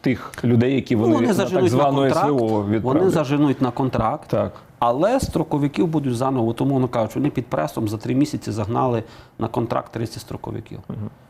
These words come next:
Speaker 2: Вони можуть добрати ще тридцять,
Speaker 1: Мгм.
Speaker 2: домобілізувати. Мобілізація ж на строкову службу там триває скільки? Три місяці.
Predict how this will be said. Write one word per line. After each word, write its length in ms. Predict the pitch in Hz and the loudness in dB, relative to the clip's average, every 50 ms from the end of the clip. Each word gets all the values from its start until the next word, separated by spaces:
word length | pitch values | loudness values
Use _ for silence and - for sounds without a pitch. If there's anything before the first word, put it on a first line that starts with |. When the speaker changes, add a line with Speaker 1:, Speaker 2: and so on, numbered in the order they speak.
| - _ - | -20 _ -6
Speaker 2:
Вони 200 | - - - 117 | -2 -2 0 0
можуть 300 | 120 120 110 117 120 120 | 0 0 -2 -2 -4 -4
добрати 420 | 139 143 160 151 147 - - - - | -4 -4 -2 -2 -4 -4 -6 -14 -14
ще 140 | - - | -14 -14
тридцять, 540 | - - - - - - - - - - - - | -14 -14 -14 -14 -14 -16 -20 -20 -20 -20 -16 -12
Speaker 1:
Мгм. 120 | - 107 107 104 135 123 - - | -12 -10 -10 -10 -12 -14 -10 -6
Speaker 2:
домобілізувати. 800 | 127 120 117 117 107 110 101 101 110 104 - - - - - - _ - - - _ _ _ _ _ | -4 -2 -2 -2 -4 -4 -6 -6 -8 -10 -10 -12 -14 -14 -16 -18 _ -20 -20 -20 _ _ _ _ _
Мобілізація 720 | - 120 117 127 135 131 123 139 123 120 - 117 113 110 104 | -2 0 2 2 2 2 2 2 -2 -2 -2 0 0 0 0
ж 160 | - - 120 | -2 -2 -2
на 120 | 117 113 | -2 -2
строкову 400 | - - 120 117 - 127 117 113 | -2 -4 -8 -4 -2 0 0 -2
службу 320 | - - 139 123 113 110 104 | -2 -2 -4 -4 -2 -4 -4
там 180 | - 117 104 | -4 -4 -6
триває 320 | - - 113 113 113 104 101 | -2 -2 0 0 0 0 -2
скільки? 240 | - 113 104 - | -6 -8 -10 -8
Три 160 | - - 120 139 | -8 -4 -2 0
місяці. 420 | 151 151 - - - - - | 0 0 -2 -4 -12 -16 -16